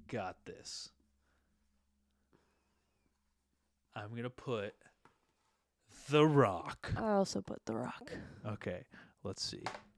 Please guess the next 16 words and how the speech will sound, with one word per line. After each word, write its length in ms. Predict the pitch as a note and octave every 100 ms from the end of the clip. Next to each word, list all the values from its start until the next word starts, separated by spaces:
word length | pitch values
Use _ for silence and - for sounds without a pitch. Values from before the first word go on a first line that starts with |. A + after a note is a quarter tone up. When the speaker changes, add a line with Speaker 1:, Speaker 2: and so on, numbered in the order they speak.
| _ _ _ _ _ -
Speaker 2:
Paul 300 | - A3 D4
Speaker 1:
Paul 280 | - F3+ A3+
Speaker 2:
Walker. 200 | - -
Speaker 1:
Walker 560 | G#3 A#3 D3 B2+ F4+ F#4+
Speaker 2:
<laughs> 60 | G#3+
Speaker 1:
in 80 | G#3
Fast 400 | A3 A#3+ - A#3+
and 160 | B3
Furious 360 | C4+ D4 D4 G#3+
Six? 520 | - G3+ D4+ - - A#3+ B3+ - -
Are 60 |
you 140 | A3 B3+
fucking 360 | F4 E4+ C4+
kidding 300 | A3 B3 C#4 C#4
me? 120 | B3+ B3+
Speaker 2:
Okay. 540 | D#4 - G#3+ F#3+ B3